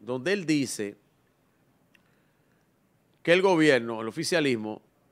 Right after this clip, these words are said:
se va a llevar el ochenta por ciento de las alcaldías. Presten atención para que no pierdan el hilo, que es diferente del audio aquel que dice que agarra hilo, que ya me aclararon que agarra hilo.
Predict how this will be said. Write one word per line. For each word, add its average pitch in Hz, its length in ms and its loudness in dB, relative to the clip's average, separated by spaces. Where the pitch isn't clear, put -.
se - 180 -8
va 139 100 2
a 147 40 4
llevar 143 280 6
el 135 120 2
ochenta 180 520 2
por 139 160 -2
ciento 156 420 0
de 127 80 2
las 107 80 -2
alcaldías. 82 580 -6
Presten 120 320 -6
atención 151 440 -4
para 135 140 -4
que 110 60 -8
no 110 120 -6
pierdan 127 320 -4
el 117 120 -4
hilo, 82 280 -6
que - 100 -8
es 98 60 -2
diferente 120 460 -4
del 95 260 -2
audio 110 300 -2
aquel 92 320 -8
que 92 120 -4
dice 95 140 -6
que 104 100 -8
agarra 92 480 -6
hilo, 92 300 -8
que - 100 -16
ya 87 100 -14
me 110 100 -12
aclararon 101 500 -8
que 92 120 -12
agarra 87 360 -10
hilo. - 180 -18